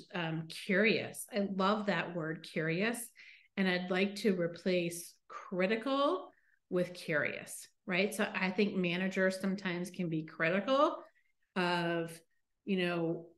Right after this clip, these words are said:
"Are you working all day long if you're at home?" Or, "Why do you need that time off?" Or, "Why do you think that?"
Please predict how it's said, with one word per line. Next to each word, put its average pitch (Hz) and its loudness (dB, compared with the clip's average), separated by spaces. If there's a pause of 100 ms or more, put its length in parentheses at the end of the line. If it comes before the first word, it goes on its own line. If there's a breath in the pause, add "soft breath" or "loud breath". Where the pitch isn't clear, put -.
(120)
"Are 185 4
you 196 8
working 202 8
all 175 4
day 170 4
long 160 2
if 160 -2
you're 160 4
at 151 2 (100)
home?" 160 0 (100)
Or, 180 0
"Why 196 8
do 202 6
you 202 8
need 190 6
that 175 0
time 170 0
off?" 160 0 (140)
Or, 170 -2
"Why 180 4
do 208 4
you 190 4
think 190 0
that?" 143 -4